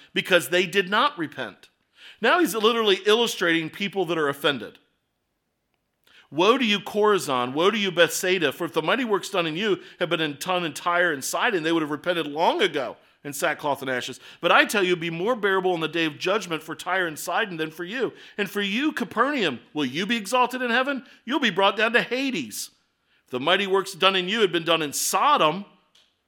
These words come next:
it would have remained until this day. But I tell you that it will be more tolerable in the day of judgment for the land of Sodom than for you." And so we have this stunning contrast.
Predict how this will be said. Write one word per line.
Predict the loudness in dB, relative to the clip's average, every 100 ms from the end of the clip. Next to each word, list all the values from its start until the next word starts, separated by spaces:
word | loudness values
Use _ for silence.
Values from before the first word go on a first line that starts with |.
| _ -2
it | 2
would | 4
have | 2 0
remained | 2 2 2
until | -2 -2
this | -4 -4
day. | 0 2 2
But | 0
I | -2
tell | -2 -2 -2
you | -2
that | -4
it | -4
will |
be | -6 -4
more | -2 0 0
tolerable | 0 0 0 0 -4
in |
the | -2
day | -2 0
of | -2
judgment | -4 -6 -6 -14 -16 _ _ _ _ _ _ _
for | -10
the | -6
land | -2 -2
of | -4
Sodom | -4 -2 -2 -4 -10 _ _ _ _
than | -12 -10
for | -10
you." | -10 -10 -12 _ _ _ _ _ _ _ _ _ _ _ _ _ _ _ _ _
And | -16
so | -6
we | 0
have | 0
this | 0 -4
stunning | -4 0 0 0 -4
contrast. | -6 -4 -4 -6 -10 -10 -14 -20